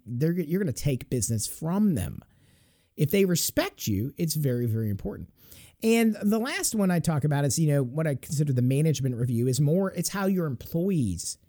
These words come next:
talk about you in the marketplace. You have to understand that that's important. Your employees, I think, are the manager review. That's almost, a, that's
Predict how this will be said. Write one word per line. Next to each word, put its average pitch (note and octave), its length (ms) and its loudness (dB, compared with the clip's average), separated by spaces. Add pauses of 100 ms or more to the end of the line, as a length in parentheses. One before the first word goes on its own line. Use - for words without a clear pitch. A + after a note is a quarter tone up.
(400)
talk - 340 -2
about A#2+ 240 -2
you G#2 80 -2
in G2 60 0
the F#2+ 80 -2
marketplace. F2+ 580 -8
You C#3 60 0
have F3+ 100 0
to C4 60 -4
understand A#3+ 440 -2
that D#3 100 -6
that's D#3+ 200 -6
important. F3+ 540 -4 (500)
Your F3 180 4
employees, F3 640 2
I C#3+ 120 2
think, E3+ 200 2
are E3 120 6
the D#3+ 80 6
manager E3+ 520 4
review. F2 320 -2
That's A2 200 -4
almost, D3 320 0
a, C3 160 -6
that's C#3 260 -4